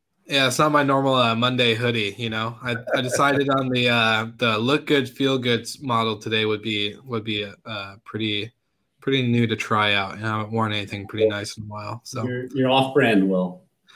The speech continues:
Speaker 1: I, oh, sh-, I'm off brand. <laughs> As a branding guy, that hurts, Michael. That hurts me.
Speaker 2: <laughs>
Speaker 1: All right,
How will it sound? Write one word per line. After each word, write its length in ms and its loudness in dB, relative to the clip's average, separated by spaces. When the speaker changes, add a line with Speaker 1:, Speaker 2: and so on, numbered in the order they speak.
Speaker 1:
I, 160 -2
oh, 160 -6
sh-, 260 -8
I'm 80 0
off 100 -2
brand. 420 -4
<laughs> 640 -12
As 160 2
a 60 6
branding 360 6
guy, 220 6
that 140 4
hurts, 580 0
Michael. 300 -6
That 160 -4
hurts 300 -2
me. 180 -6
Speaker 2:
<laughs> 0 -
Speaker 1:
All 640 -6
right, 260 6